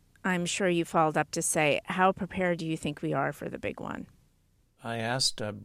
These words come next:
Speaker 2: Britta Jewell, I said, "So this isn't the big one. How prepared are we for the big one?" And she said, "Well, we weren't prepared
Speaker 1: Right.
Speaker 2: for this one." So,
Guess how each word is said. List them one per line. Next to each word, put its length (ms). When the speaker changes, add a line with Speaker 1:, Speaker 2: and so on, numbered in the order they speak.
Speaker 2:
Britta 240
Jewell, 420
I 120
said, 300
"So 440
this 220
isn't 220
the 60
big 200
one. 180
How 140
prepared 440
are 120
we 160
for 180
the 120
big 200
one?" 320
And 120
she 100
said, 100
"Well, 180
we 120
weren't 220
prepared 460
Speaker 1:
Right. 460
Speaker 2:
for 180
this 280
one." 220
So, 380